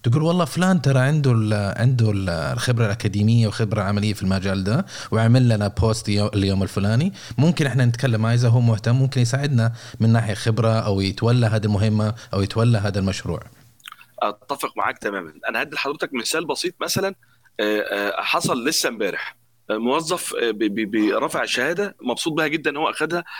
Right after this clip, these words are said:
Speaker 2: آه، من ال-، من البروجكت management على موضوع إزاي التعامل مع الريسك.
Speaker 1: مم.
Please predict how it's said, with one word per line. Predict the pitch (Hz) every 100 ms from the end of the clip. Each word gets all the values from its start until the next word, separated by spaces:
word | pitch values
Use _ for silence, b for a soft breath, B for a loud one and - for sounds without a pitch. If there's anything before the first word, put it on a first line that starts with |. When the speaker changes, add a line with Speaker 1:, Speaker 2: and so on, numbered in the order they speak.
| B 117
Speaker 2:
آه، | 117 110 101 _ -
من | 120
ال-، | 113 107 104 101 113
من | 113
البروجكت | 98 123 151 160 -
management | 151 151 170 -
على | 104 127 160 151
موضوع | 127 120 143
إزاي | 135 151
التعامل | 143 123 139
مع | 123 104
الريسك. | 104 101 - _ -
Speaker 1:
مم. | 104 90